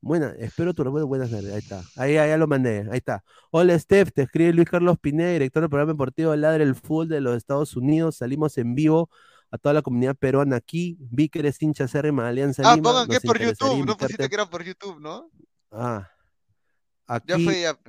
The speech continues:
Speaker 1: ah,
Speaker 2: Sí. Ah, ponle,
Speaker 1: es
Speaker 2: ponle,
Speaker 1: por,
Speaker 2: ponle, ponle.
Speaker 1: eh, Yu-, es por YouTube, eh, la
Speaker 2: Ah.
Speaker 1: entrevista.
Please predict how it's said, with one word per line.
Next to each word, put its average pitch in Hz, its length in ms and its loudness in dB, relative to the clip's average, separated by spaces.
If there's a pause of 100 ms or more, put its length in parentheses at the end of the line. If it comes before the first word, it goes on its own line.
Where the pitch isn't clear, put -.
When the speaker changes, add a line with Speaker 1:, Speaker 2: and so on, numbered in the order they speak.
(400)
Speaker 1:
ah, 104 320 -2
Speaker 2:
Sí. - 300 -16 (840)
Ah, 165 100 -10
ponle, 214 260 -4
Speaker 1:
es - 60 -2
Speaker 2:
ponle, 185 160 -4
Speaker 1:
por, 139 140 -2
Speaker 2:
ponle, 131 100 -2
ponle. 107 460 -4
Speaker 1:
eh, - 80 -16 (340)
Yu-, 123 340 -6
es 139 160 -6
por 147 220 -4
YouTube, 135 520 -2 (1080)
eh, 98 160 -14
la 98 100 -14
Speaker 2:
Ah. - 20 -14
Speaker 1:
entrevista. 95 580 -14